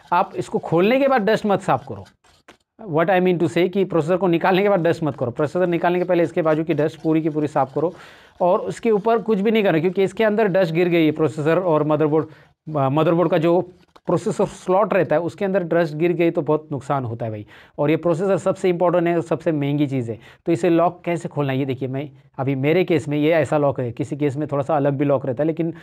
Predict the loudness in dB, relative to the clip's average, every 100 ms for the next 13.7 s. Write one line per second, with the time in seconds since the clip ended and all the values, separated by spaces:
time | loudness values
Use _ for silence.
0 | -20 _ -4 0 0 0 0 0 0 0
1 | 2 2 2 2 0 -4 -4 -2 -2 0
2 | -2 -2 -2 -6 -16 _ -12 -6 -2 -2
3 | -2 -2 -2 -2 -2 -8 _ _ -6 0
4 | 0 0 0 -4 -4 -4 -4 -4 -6 -6
5 | -4 -6 -6 -4 -6 -8 -8 -4 -2 -4
6 | -6 -20 _ _ -4 0 0 2 2 0
7 | 2 0 2 0 -2 -4 0 2 0 0
8 | -2 -2 -4 -6 -4 -4 -4 -4 -4 -4
9 | -4 -4 -4 -6 -10 -8 -6 -6 -6 -8
10 | -10 -16 -20 _ -4 -2 0 0 0 0
11 | 0 -2 -4 -2 -2 -2 -4 -2 0 2
12 | 2 2 0 0 2 2 2 0 2 2
13 | 2 0 0 0 2 2